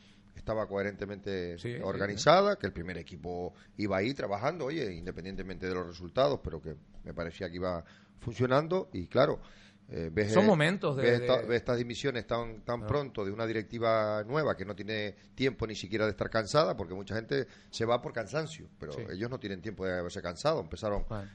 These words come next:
Speaker 1: eh, el quince de junio prácticamente, ¿no? Entonces, esperemos que, como dices tú, eh, llegue una persona nueva o de, o, o los, o de los que están dentro decidan quién va a tomar, eh, esa misión de, de director
Speaker 2: Ujú.
Speaker 1: deportivo y que la pequeña grieta o fisura que pudiera haberse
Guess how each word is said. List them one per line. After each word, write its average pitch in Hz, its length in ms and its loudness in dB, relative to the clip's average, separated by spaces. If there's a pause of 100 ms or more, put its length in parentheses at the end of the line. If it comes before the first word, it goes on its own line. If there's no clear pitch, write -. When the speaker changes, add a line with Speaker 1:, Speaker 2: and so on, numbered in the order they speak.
Speaker 1:
eh, 98 240 4
el 95 80 -2
quince 104 260 -6
de 90 80 2
junio 131 260 -4
prácticamente, 101 640 -4
¿no? 131 120 -6 (440)
Entonces, 107 420 -2
esperemos 127 380 2
que, 135 120 0
como 123 140 -4
dices 117 180 -4
tú, 127 320 -4 (380)
eh, 101 80 -4
llegue 120 180 2
una 117 140 0
persona 110 440 -2
nueva 143 320 0
o 156 60 2
de, 117 140 4
o, 104 80 6
o 104 340 2
los, 107 200 0 (100)
o 120 100 4
de 113 80 0
los 107 100 0
que 107 100 -8
están 120 200 0
dentro 123 300 2
decidan 107 440 0
quién 113 280 -6
va 110 100 4
a 107 80 2
tomar, 104 260 -2
eh, 90 100 -4 (760)
esa 110 160 -4
misión 110 340 -4
de, 92 320 -2 (100)
de 95 120 -4
director 98 300 -4
Speaker 2:
Ujú. 104 80 -4
Speaker 1:
deportivo 156 540 -4 (400)
y 117 140 -6
que 92 540 -2
la 87 140 -2
pequeña 95 360 -4
grieta 107 380 0
o 80 160 -6
fisura 113 400 -6
que 92 80 -6
pudiera 90 320 -2
haberse 95 460 -4